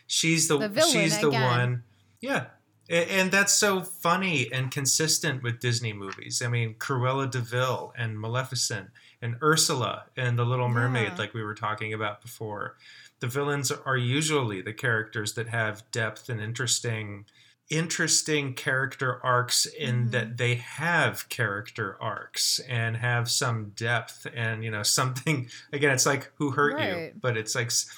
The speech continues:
Speaker 1: something happened to them. They have some trauma that you wanna kinda know about.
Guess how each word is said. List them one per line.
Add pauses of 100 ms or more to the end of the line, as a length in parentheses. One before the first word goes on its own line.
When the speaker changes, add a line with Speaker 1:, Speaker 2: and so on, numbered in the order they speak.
(160)
Speaker 1:
something
happened
to
them.
They
have
some
trauma
that
you
wanna
kinda
know
about.